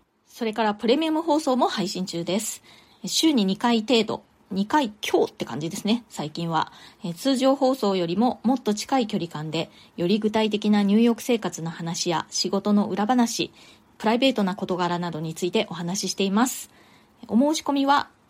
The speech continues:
ボイシーのウェブサイトからが金額的に断然お得になっております。アプリ上でお申し込みされますと、手数料の分ね、かなり割高になってしまうので、ブラウザを開いて、ウェブサイト上でお申し込みするのをお勧めします。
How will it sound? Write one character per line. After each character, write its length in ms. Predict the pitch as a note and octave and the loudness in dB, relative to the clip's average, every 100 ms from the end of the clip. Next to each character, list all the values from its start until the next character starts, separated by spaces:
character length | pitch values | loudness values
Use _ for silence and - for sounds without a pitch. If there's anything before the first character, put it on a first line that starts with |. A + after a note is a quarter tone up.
| _ | _
ボ 100 | - | 2
イ 60 | D4+ | 2
シ 140 | - | 2
ー 20 | F3+ | -2
の 100 | D#3+ | 0
ウ 40 | |
ェ 80 | A3+ | 0
ブ 80 | A3 | 0
サ 140 | F#3 | -2
イ 100 | E3 | -2
ト 100 | D#3 | -4
か 120 | E3 | -4
ら 100 | E3 | -2
が 200 | F3 G3 - | 0 0 -2
金 180 | - E3+ | -6 -6
額 160 | E3 | -6
的 220 | - F3+ | -6 -4
に 120 | F#3 F#3 | -4 -4
断 140 | F3 | -2
然 220 | F#3 F#3 | -2 -4
お 80 | - | -6
得 160 | G#3+ G#3+ | -2 2
に 120 | G#3+ | 4
な 100 | G#3+ | 2
っ 80 | G#3+ | 0
て 80 | E3 | -4
お 40 | |
り 80 | D#3+ | -2
ま 140 | F#3 | -2
す。 160 | G#3+ - - - - - | -4 -8 -20 -20 -14 -6
ア 80 | |
プ 120 | G3 D#4 | 0 2
リ 100 | D#4 | 4
上 240 | D4+ C#4+ | 2 2
で 320 | C4+ C4+ - - | 2 2 0 -6
お 80 | A#3 | -4
申 220 | B3+ C4+ | -4 -4
し 80 | - | -4
込 120 | A#3+ | -2
み 200 | A#3 A#3 | 0 -2
さ 120 | A#3+ | -2
れ 100 | A3 | -2
ま 160 | G#3 A3 | 0 -2
す 160 | - | -4
と、 240 | - E3 D3 | -6 -4 -4
手 100 | - | -6
数 220 | A#3+ F#4 A4+ | 0 4 4
料 180 | F#3 | 2
の 120 | F3+ D3 | -2 -6
分 200 | D3+ D3 | -6 -6
ね、 200 | E3+ E3 _ - | -6 -8 _ -6
か 120 | D#4+ | -2
な 80 | G3+ | -2
り 180 | G2 - | -4 -8
割 180 | - G3 | -4 -2
高 180 | A#3+ A#3 | 0 0
に 120 | A3 | 0
な 100 | A#3 | 0
っ 60 | |
て 100 | - | -2
し 120 | D#3 E3+ | -6 -4
ま 200 | D#3 D#3+ | -6 -6
う 80 | D#3+ | -6
の 200 | D3+ D3+ | -8 0
で、 280 | F#3 D#3+ - - _ _ | 0 0 -4 -20 _ _
ブ 80 | G#3 | -4
ラ 160 | A#3 B3+ | -2 -2
ウ 60 | |
ザ 220 | B3 A#3+ | 0 0
を 80 | A#3 | 0
開 280 | A#3+ C4+ A#3+ | 0 0 0
い 40 | |
て、 360 | G3 - E3+ - _ - | -2 -2 -2 -2 _ -14
ウ 40 | E3+ | -4
ェ 160 | G3 | -2
ブ 80 | G#3 | 0
サ 140 | D4 | 0
イ 40 | C#4 | 0
ト 80 | C4+ | 0
上 220 | B3+ B3+ | 0 2
で 300 | A#3+ A#3 - _ _ _ G3+ | 2 2 -2 _ _ _ 2
お 160 | G#3 | 2
申 20 | |
し 80 | G#3 | 2
込 80 | G#3 | 0
み 180 | F#3+ F#3+ | -2 -2
す 160 | - F#3+ | -4 -4
る 120 | F3+ | -2
の 200 | E3+ G#3+ | -2 -2
を 80 | - | -2
お 40 | |
勧 280 | - F#3 F3 | -6 -6 -6
め 80 | F#3 | -4
し 140 | - | 0
ま 100 | G#3 | 0
す。 160 | A3+ | 0